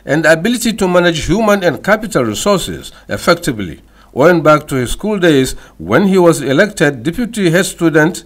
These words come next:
Technical College, Kano, President, Student Union, Kaduna Polytechnic,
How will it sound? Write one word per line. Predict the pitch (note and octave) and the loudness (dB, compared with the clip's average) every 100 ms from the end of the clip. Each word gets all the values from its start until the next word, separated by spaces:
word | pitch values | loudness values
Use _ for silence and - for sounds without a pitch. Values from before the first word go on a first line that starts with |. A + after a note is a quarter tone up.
| - | -10
Technical | - F3 D#3+ D#3 C3+ | -4 0 0 0 -2
College, | D3 B2+ A2 | 0 0 0
Kano, | C#3+ F3+ C4 B3+ - _ _ - | 0 2 0 -4 -16 _ _ 0
President, | D#3+ F#3 E3+ F3 | 2 4 4 2
Student | - F#3+ G3 E3+ | 2 0 0 2
Union, | E3 D#3 C#3+ | 2 2 0
Kaduna | B2+ D3 D#3 | -2 -2 -2
Polytechnic, | C3 B2 F#3 G3+ G#3 B3+ | -2 -4 -4 -2 -4 -4